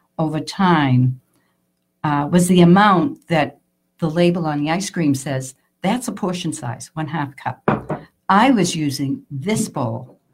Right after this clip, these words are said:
which is two cups.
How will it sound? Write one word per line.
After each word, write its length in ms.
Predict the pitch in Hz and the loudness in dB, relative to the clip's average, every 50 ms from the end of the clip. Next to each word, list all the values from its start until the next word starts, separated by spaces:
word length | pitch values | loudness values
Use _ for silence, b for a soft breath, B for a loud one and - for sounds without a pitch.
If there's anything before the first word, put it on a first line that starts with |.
| _ _ _ _ _ | _ _ _ _ _
which 320 | _ 190 185 180 180 - - | _ -4 -4 -2 -2 -2 -2
is 400 | 185 147 143 147 139 - - - _ _ _ _ _ _ _ | 0 0 0 -2 -4 -8 -12 -18 _ _ _ _ _ _ _
two 220 | - 151 147 131 | -4 -4 -4 -4
cups. 600 | 131 - 151 139 135 131 - - - - - - | -4 -4 -4 -4 -4 -4 -8 -14 -18 -18 -20 -20